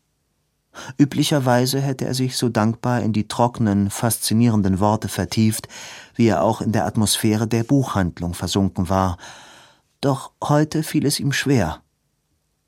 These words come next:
Die Wunden seines Besuchs bei Reggies Familie begannen zu schmerzen. Das Mitleid, die Vertraulichkeit,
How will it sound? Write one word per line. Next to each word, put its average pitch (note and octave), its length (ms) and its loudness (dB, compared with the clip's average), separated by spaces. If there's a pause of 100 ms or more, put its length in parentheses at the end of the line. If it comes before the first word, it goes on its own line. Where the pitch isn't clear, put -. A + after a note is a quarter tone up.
Die C3+ 220 2
Wunden E3 320 2
seines A2+ 320 2
Besuchs B2 640 0
bei F#2+ 240 -2
Reggies G#2+ 420 0
Familie G#2+ 680 0
begannen A2 400 2
zu A#2 120 -2
schmerzen. G#2 680 -2 (840)
Das - 180 0
Mitleid, F2 600 0 (520)
die G2+ 40 -4
Vertraulichkeit, A2 1000 0